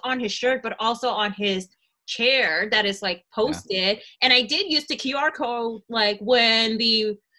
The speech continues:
Speaker 1: um, G one Climax was still going on, and it just directed me to his stick, to the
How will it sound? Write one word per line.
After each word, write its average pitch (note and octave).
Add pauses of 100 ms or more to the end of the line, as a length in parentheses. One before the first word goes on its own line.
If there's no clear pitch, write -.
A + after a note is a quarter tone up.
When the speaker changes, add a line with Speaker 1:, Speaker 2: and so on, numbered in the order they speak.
(260)
Speaker 1:
um, A3
G A#3
one B3
Climax A#3
was A3
still A#3+
going G#3+
on, B3
and B3+
it B3+
just C4
directed B3+
me B3+
to A#3+
his A3+
stick, - (360)
to B3
the A3